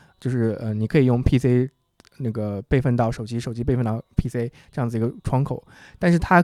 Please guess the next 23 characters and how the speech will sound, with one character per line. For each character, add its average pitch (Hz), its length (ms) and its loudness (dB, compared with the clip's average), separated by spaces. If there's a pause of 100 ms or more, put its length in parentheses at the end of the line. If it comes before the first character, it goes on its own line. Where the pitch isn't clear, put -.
跟 175 540 4
Q 160 160 4
Q 156 160 6
相 156 240 4
比 123 240 -2 (420)
，Q 170 140 4
Q 185 140 6
有 143 120 6
非 151 160 4
常 127 280 2
完 110 280 -2
善 143 320 2
的， 101 220 -4 (280)
呃， 107 280 -4
聊 110 220 -2
天 135 160 0
记 135 80 2
录 123 100 4
保 101 180 -2
存 110 440 -4
跟 120 180 0
云 113 180 0
盘 107 300 -2